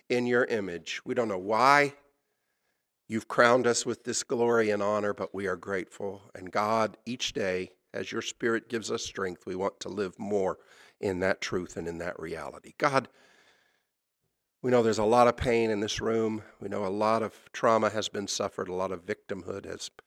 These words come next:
taken place. And God, we ask for your help and your strength to move not away from it. It, it stays with us, but through it and to move past it with your help.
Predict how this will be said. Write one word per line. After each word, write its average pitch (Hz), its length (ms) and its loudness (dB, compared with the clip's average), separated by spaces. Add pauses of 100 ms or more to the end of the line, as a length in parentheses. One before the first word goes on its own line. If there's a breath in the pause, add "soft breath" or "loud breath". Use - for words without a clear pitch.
(340)
taken 98 340 0
place. 92 440 -4
And 92 160 -8
God, 101 380 0 (500)
we 113 120 2
ask 113 280 6
for - 100 -6
your 107 220 -2
help 123 340 0
and 107 100 0
your 110 140 0
strength - 640 -6
to - 80 -8
move 107 580 -2 (2250)
not 123 160 6
away 135 220 8
from 139 240 4
it. 147 100 4
It, 101 160 -6 (180)
it - 140 -14
stays 120 400 2
with 123 180 0
us, 127 260 0
but - 300 -4
through 123 300 -2
it - 220 -2 (460)
and 101 300 -6 (200)
to - 120 -8
move 104 320 -6
past - 400 -6
it - 140 -10
with 104 160 -14
your 95 120 -8
help. 82 360 -16